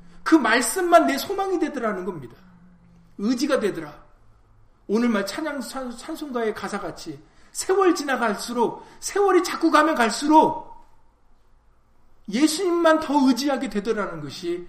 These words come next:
바로 믿음의 사람들의 고백입니다. 다른 거 다 필요 없더라. 철모를 때는, 어리-,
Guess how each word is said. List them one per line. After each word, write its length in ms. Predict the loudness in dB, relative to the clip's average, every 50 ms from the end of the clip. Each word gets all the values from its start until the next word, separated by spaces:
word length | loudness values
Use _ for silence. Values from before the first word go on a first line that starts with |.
| -16 -16
바로 220 | -14 -12 -10 -10 -10
믿음의 400 | -8 -8 -6 -6 -6 -6 -8 -8
사람들의 440 | -8 -8 -8 -8 -8 -10 -12 -12 -10
고백입니다. 640 | -12 -8 -6 -6 -8 -8 -12 -14 -16 -18 -18 -20 -20 -20 -20 -20 -20 -20 _ _ _ _ _ _ _ _ _ _ _ _ _ _ _ _ _ _ _ _ _ _ _ _ _ _ _ _ _ _ _ _ _ _ _ _ _ _ _ _ _ _ _ _ _ _ _ _ _ _ _ _ _
다른 260 | -14 -12 -12 -10 -10
거 100 | -10 -10
다 220 | -12 -14 -18 -18 -16
필요 240 | -14 -8 -6 -6 -6
없더라. 280 | -6 -10 -14 -16 -16 -16 -20 -20 -20 -20 _ _ _ _ _ _ _ _ _ _ _ -14
철모를 500 | -4 -2 -2 0 2 0 0 0 -4 -6
때는, 360 | -8 -8 -8 -10 -12 -14 -16 -6
어리-, 360 | 0 0 2 2 2 0 -2